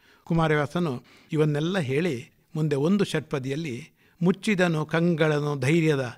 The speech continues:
ಕೆಚ್ಚಿನೆದೆ ಕರಗಿತ್ತು ಶೋಕದ, ಕಿಚ್ಚು ಕೊಂಡುದು ಮನವನ ಕಿಳೇಂದ್ರಿಯದ ಸುಳಿವಡೆಗೆ, ಎಚ್ಚರಡಗಿತು ನೆಲಕ್ಕೆ ಕೈಗಳ ಬೆಚ್ಚಿ ಬಿದ್ದನು,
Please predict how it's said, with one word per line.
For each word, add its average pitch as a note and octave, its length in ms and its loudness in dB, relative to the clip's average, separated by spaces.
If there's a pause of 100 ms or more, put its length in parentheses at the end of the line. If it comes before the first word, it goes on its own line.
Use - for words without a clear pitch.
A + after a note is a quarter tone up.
(100)
ಕೆಚ್ಚಿನೆದೆ D#3+ 680 2
ಕರಗಿತ್ತು D3+ 720 -2
ಶೋಕದ, C#3 540 -4 (300)
ಕಿಚ್ಚು A3+ 420 0
ಕೊಂಡುದು F3 600 2 (260)
ಮನವನ F3+ 420 4
ಕಿಳೇಂದ್ರಿಯದ D#3 840 0
ಸುಳಿವಡೆಗೆ, C3+ 760 -2 (380)
ಎಚ್ಚರಡಗಿತು D#3+ 760 2
ನೆಲಕ್ಕೆ C#3+ 580 -2 (120)
ಕೈಗಳ D3+ 480 0
ಬೆಚ್ಚಿ D3+ 440 -4
ಬಿದ್ದನು, C3+ 680 -2